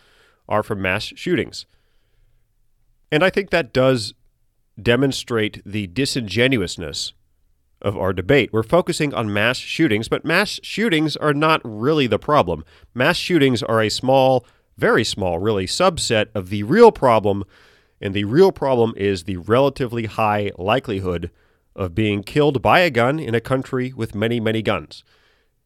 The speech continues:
This is the problem visually, and again, there's a graphic on the written version of the article, but I can describe the graphic to you. On the y-axis is homicide by firearm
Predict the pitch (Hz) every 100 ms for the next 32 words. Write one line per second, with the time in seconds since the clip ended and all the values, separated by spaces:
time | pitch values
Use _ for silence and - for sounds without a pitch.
0 | _ 110 175 - 165 165 147 120 107 107
1 | 107 104 131 143 117 117 117 113 90 90
2 | 90 82 85 117 123 131 131 101 92 131
3 | 123 113 104 101 101 101 101 95 104 104
4 | 104 104 - 190 151 127 120 104 - 78
5 | 95 _ _ _ _ _ _ _ _ 110
6 | 104 113 165 190 107 92 85 - 92 -
7 | - _ _ - 85 - 139 156 156 -
8 | 143 135 135 127 _ _ 95 92 - 127
9 | 127 127 120 113 117